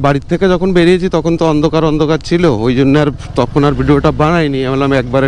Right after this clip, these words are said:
ঠাকুরনগর গিয়েই বানাবো। আজকে কিন্তু রাসের দুদিন হয়েও গেল, এখন রাস চালু, হালকা হালকা ঠান্ডা। ভোরবেলা বেরিয়ে পড়েছি, ঠাকুরনগর বাজার এই ক্রস করছি।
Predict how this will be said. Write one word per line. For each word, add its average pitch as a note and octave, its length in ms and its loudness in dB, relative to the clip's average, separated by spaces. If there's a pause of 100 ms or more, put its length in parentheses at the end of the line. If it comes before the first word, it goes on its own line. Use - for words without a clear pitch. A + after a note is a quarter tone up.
ঠাকুরনগর C3+ 500 2 (600)
গিয়েই D3 360 4
বানাবো। C3+ 360 0 (200)
আজকে B2 260 0
কিন্তু D3 180 2 (120)
রাসের C#3+ 360 -2
দুদিন D3 320 2
হয়েও D3+ 240 4 (100)
গেল, C3+ 160 0 (840)
এখন C3+ 160 2 (100)
রাস C3+ 160 2 (100)
চালু, C#3 240 0 (140)
হালকা B2+ 280 0
হালকা C#3+ 200 0 (100)
ঠান্ডা। C3+ 300 0 (120)
ভোরবেলা C3 400 2 (1000)
বেরিয়ে C3+ 340 4
পড়েছি, C#3+ 300 0 (120)
ঠাকুরনগর C#3 560 2
বাজার C#3 260 0 (100)
এই C3 140 -2
ক্রস C#3 320 0
করছি। C#3 300 0